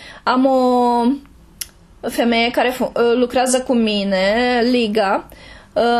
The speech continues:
a făcut toate clasele mele, o grămadă din clasele mele, mulți ani, dar nu a făcut niciodată o clasă de fundație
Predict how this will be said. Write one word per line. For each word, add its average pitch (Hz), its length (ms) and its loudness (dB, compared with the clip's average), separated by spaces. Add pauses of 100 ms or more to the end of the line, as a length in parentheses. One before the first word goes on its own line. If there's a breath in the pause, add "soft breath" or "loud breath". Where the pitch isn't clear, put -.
(120)
a - 40 -2
făcut 269 380 -2
toate 330 280 0
clasele 262 480 0
mele, 240 420 2
o 233 100 2
grămadă 247 400 2
din 262 140 0
clasele 262 360 0
mele, 240 280 0
mulți 254 480 0
ani, 214 460 2
dar 240 120 2
nu 262 140 2
a 277 60 2
făcut 277 220 -4
niciodată 254 280 0
o 247 40 -2
clasă 247 260 0
de 233 100 0
fundație 233 920 0